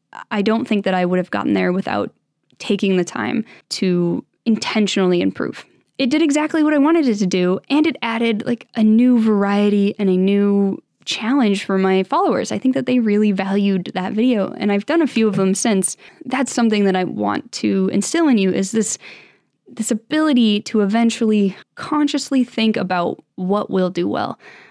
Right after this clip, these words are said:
I don't think it's the most important thing, especially when you're starting out, but I do think that the ability to step back and reflect and look at the patterns that you've been presented with after accumulating a lot of data can be really valuable.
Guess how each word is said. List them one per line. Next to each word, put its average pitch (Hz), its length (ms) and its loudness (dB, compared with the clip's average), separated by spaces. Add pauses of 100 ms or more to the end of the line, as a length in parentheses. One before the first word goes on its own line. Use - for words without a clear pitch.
(100)
I 240 100 0
don't 320 220 2
think 277 160 2
it's 240 140 -2
the 214 80 0
most 202 260 2
important 175 380 0
thing, 180 180 0
especially 254 420 0
when 202 140 4
you're 185 80 2
starting 175 400 -2
out, 247 180 0
but 240 120 -2
I 240 60 0
do 294 200 0
think 311 340 -2 (320)
that - 300 -2
the 240 100 4
ability 240 360 2
to 226 60 4
step 226 300 -4
back 226 280 -6
and 196 120 2
reflect 196 600 -6
and 185 160 0
look 196 140 -2
at 233 100 -2
the 208 80 -4
patterns 214 580 0
that 208 140 -2
you've 185 420 -2 (160)
been 196 180 0
presented 190 500 -2
with 233 280 0
after 180 520 -4
accumulating 185 600 0
a 180 60 2
lot 180 160 0
of 175 100 -4
data 214 340 -2 (480)
can 240 160 2
be 233 140 4
really 196 220 2
valuable. 220 520 -2